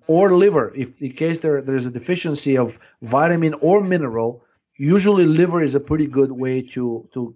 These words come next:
to, uh, take care of that. Um, and if liver doesn't help, and it, if, you know, if in case it's a zinc deficiency, liver doesn't have that much zinc in it,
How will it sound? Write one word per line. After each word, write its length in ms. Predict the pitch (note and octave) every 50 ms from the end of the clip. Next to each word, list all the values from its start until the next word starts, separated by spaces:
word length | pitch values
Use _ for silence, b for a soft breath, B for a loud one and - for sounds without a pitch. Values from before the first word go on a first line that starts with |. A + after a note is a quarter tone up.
| _ _
to, 220 | - A#2+ A#2 A2+ A2+
uh, 160 | A2 G#2+ G#2+
take 240 | G#2 - C#3 C3 C3
care 220 | - C#3+ D3+ D3+
of 100 | C3+ A#2
that. 320 | A2+ A2+ A2+ A#2+ A#2+ - b b b b b b b -
Um, 400 | B2 A#2+ A#2+ B2 B2 A#2+ A#2+ A#2+ -
and 140 | C#3 C#3 C#3
if 100 | C3 C3+
liver 240 | D3 E3 F3 F#3
doesn't 300 | E3+ E3 D#3+ D3 D#3 C#3
help, 320 | B2+ D3 D3+ E3 D#3+ E3 -
and 140 | D3 C3 B2+
it, 120 | B2 B2+ -
if, 280 | - C3+ B2 B2 B2 - - A2 B2+ C#3 C3 -
you 80 | D3
know, 260 | C3 B2+ A#2+ A#2 A2+ A2+ C3+
if 160 | C3 A#2 -
in 160 | C#3 C3+ C3
case 240 | B2+ - D3 C#3+ C3
it's 140 | C3+ - -
a 80 | C3
zinc 220 | A2+ A#2 D3+ D3+ D3
deficiency, 500 | C#3 C3+ D3 C#3+ C#3 C3+ C#3+ D3 D3 D3 B B B B B
liver 240 | - C3+ C#3+ D3 D3+
doesn't 260 | D3 D3 C#3+ C#3+ C#3
have 240 | B2 D3 D3+ D3 C3+
that 200 | D3 C#3 C#3 C#3
much 140 | D3+ D3 C3+
zinc 320 | A#2+ A2 A#2+ C#3+ C#3+ C#3+ -
in 160 | C3+ C#3+ D3
it, 180 | D3+ D3+ D3